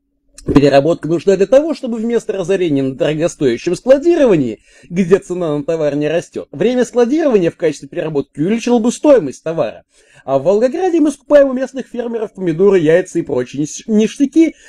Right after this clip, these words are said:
скажем, помидоры по пять рублей за кило, и отправляем в Архангельск, где помидоры и курятина пиздец какие дорогие.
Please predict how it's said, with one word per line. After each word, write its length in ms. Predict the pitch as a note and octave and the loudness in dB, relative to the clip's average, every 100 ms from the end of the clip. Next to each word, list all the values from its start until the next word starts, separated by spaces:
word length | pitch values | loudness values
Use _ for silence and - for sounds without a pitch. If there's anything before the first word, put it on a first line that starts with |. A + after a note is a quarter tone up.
| _ | _
скажем, 400 | - A#3+ G#3+ G#3+ | 2 4 4 0
помидоры 480 | G3+ G3 F3+ G#3 | 0 0 0 0
по 120 | F#3 F3 | -2 -2
пять 280 | F#3 F#3 | -2 -2
рублей 260 | D#3+ D#3+ E3 | -4 -6 -6
за 100 | D3 | -6
кило, 260 | - D3 A#2+ | -6 -4 -2
и 40 | |
отправляем 540 | A#2+ - C3+ E3+ C4+ | -2 -2 2 4 4
в 40 | D4+ | 2
Архангельск, 640 | F4+ - A3 B2+ G2+ A2 | -6 0 -2 -2 -10 -20
где 140 | A2+ C#3+ | -16 -14
помидоры 460 | D#3 F3+ A#3+ B3 | -10 -8 -4 -2
и 20 | A#3+ | -2
курятина 420 | B3+ D4 B3+ B3+ | -4 -4 -2 -4
пиздец 360 | A3 D3+ G3 - | -2 0 0 -2
какие 240 | _ D#3+ | _ -6
дорогие. 540 | D#3 E3 D#3 G#2 - | -2 -2 -2 -6 -16